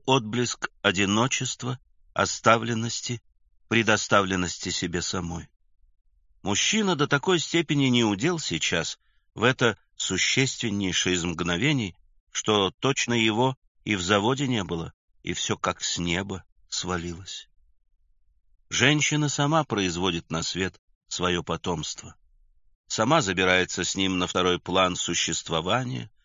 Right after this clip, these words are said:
где тише и куда без страха можно поставить люльку. Она сама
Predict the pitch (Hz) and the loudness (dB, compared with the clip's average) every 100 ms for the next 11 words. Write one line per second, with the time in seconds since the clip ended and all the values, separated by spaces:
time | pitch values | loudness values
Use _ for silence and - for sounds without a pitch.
0 | _ _ - 80 95 - 104 127 127 - | _ _ -10 -4 -4 -2 0 0 0 -6
1 | 117 _ _ _ - - 92 92 82 87 | -10 _ _ _ -18 -8 -2 -2 0 -4
2 | - 98 117 - 80 80 78 73 78 - | -4 0 0 0 -4 -4 -6 -4 -4 -4
3 | 82 78 71 73 82 107 - - - - | -4 -4 -6 -6 -4 -4 -10 -16 -16 -20
4 | - _ _ _ _ - 87 87 90 - | -20 _ _ _ _ 0 2 2 0 2
5 | 87 85 95 120 | 2 2 -2 -4